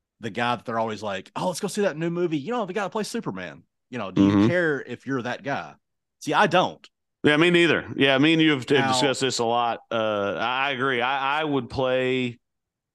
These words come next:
Speaker 2: any of these iconic characters till the day I died. I don't even care, dude. I'd, I'd, I'd drive the wheels off of it.
Speaker 1: Uh,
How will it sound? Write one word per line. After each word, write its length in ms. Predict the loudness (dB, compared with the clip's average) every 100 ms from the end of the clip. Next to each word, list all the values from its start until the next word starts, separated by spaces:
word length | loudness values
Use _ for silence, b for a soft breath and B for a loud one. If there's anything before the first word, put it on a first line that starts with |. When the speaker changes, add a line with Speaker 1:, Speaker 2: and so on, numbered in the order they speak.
| _
Speaker 2:
any 320 | 2 4 4 4
of 120 | 4
these 300 | 4 4 4
iconic 680 | 0 0 -2 0 0 0 -2
characters 440 | -2 0 0 -2
till 120 | -2
the 100 | -2
day 220 | 2 2 2
I 100 | 2
died. 380 | 2 0 0
I 100 | -2 0
don't 100 | 0
even 120 | -2
care, 220 | -2 -2
dude. 200 | 0 0
I'd, 200 | 0 -2
I'd, 340 | -2 -4 -4 -4
I'd 160 | -2
drive 220 | 0 -2
the 80 | 0
wheels 260 | 0 2 0
off 200 | -4 -4
of 160 | -6 -6
it. 80 | -12 _ _ _ _
Speaker 1:
Uh, 100 | -14